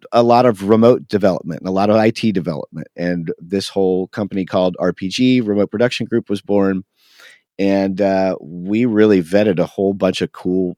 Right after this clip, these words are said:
stuff and helped grow some cool companies and connect people that couldn't be connected through pandemic. And so in the midst of all of this, over the flight path of about five,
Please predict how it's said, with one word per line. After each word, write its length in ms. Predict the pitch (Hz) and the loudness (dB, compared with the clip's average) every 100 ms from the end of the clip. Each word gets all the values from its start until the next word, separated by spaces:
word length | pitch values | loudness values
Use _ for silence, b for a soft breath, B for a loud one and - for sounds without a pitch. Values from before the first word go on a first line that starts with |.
| _ | _
stuff 480 | - - 92 107 - - | -10 -4 -4 -4 -8 -10
and 160 | 82 | -8
helped 280 | 90 82 _ | -6 -8 _
grow 200 | - 90 | 0 2
some 220 | 98 101 | 2 -4
cool 220 | - 110 | -4 -6
companies 580 | - 104 98 104 101 95 - | -4 -6 -4 -2 -2 -2 -6
and 320 | 80 82 80 73 | -6 -4 -6 -8
connect 340 | - 107 117 - | -4 -2 -2 -2
people 320 | 104 - 92 | -4 -2 -2
that 180 | 87 - | -2 -4
couldn't 300 | - 87 - | -4 -4 -4
be 100 | 82 | -4
connected 480 | 85 80 - 71 62 _ | -2 -4 -4 -6 -6 _
through 240 | - 82 76 | -2 0 -2
pandemic. 480 | - 71 65 - _ - B B B B B B | -6 -6 -6 -10 _ -20 B B B B B B
And 220 | 117 110 | 0 0
so 360 | - 127 120 - _ - | 6 6 6 2 _ 0
in 160 | 117 | 2
the 100 | 113 | 4
midst 360 | 117 143 - 127 | 6 4 4 2
of 100 | 107 | 4
all 220 | 101 95 | 6 4
of 100 | 82 | 2
this, 400 | 87 98 107 - - | 0 0 -2 -8 0
over 300 | 104 98 98 | 0 2 -2
the 80 | 90 | -2
flight 320 | 104 104 - | 0 0 0
path 240 | 101 95 | -4 -4
of 100 | 95 | -4
about 540 | 92 80 90 92 95 _ | -6 -6 -4 -2 -2 _
five, 480 | - 95 90 95 | -4 -2 -2 -6